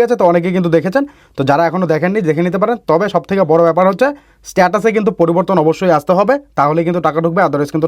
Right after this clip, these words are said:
টাকা ঢোকার চান্সটা কম। তো সেক্ষেত্রে স্ট্যাটাসে যে পরিবর্তন ধাপে ধাপে এসেছে সমস্ত কিছুটা দেখিয়ে দেবো আগে থেকে যারা টাকা পাচ্ছেন।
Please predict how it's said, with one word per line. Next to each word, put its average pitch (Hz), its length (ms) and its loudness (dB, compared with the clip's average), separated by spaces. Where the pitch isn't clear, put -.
টাকা 131 200 -2
ঢোকার 135 240 -2
চান্সটা 127 320 -4
কম। 214 120 2
তো 165 100 2
সেক্ষেত্রে 208 320 0
স্ট্যাটাসে 185 460 0
যে 202 140 0
পরিবর্তন 190 440 0
ধাপে 143 200 0
ধাপে 196 200 -2
এসেছে 170 280 -2
সমস্ত 160 260 -2
কিছুটা 175 260 -2
দেখিয়ে 160 220 0
দেবো 214 120 0
আগে 143 160 0
থেকে 156 200 0
যারা 139 200 2
টাকা 127 140 -2
পাচ্ছেন। 123 260 -2